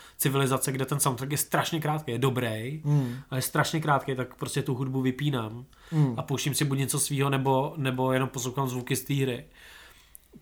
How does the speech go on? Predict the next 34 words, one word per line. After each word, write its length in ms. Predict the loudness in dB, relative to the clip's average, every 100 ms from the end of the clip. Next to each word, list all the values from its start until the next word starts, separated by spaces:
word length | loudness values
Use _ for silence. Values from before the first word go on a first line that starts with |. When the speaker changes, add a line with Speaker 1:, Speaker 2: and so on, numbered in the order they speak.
| -2
Speaker 1:
Tak 280 | 0 0 -4
kde 220 | 0 2
jsem 160 | 2 2
tohle 240 | 2 2
nemusel 580 | 4 6 8 6 6 4
nikdy 260 | 4 4 6
dělat 360 | 4 2 -8 -16 -10
a 60 | -6
kde 160 | -4
to 100 | -2
jsou 200 | -2 -2
f-, 140 | -4 -6
jako 140 | -6 -6
fakt 240 | -6 -2
stovky 680 | 0 0 -2 -2 0 0 0
nějakých 340 | 0 0 0
různých 340 | 0 2 0 0
témat, 380 | 0 0 0 -2
který 160 | -4
se 120 | -2
mění, 340 | 0 0 0 0
když 200 | -2 -4
přijdeš 280 | -4 -2 0
do 80 | 0
té 100 | -2
lokace, 380 | -2 -4 -8
tak 120 | -8 -6
jsou 180 | -4
M 140 | -2 -2
M 120 | 0
O 100 | 0
R 120 | 0
P 180 | 0 -2
G. 240 | -2 -8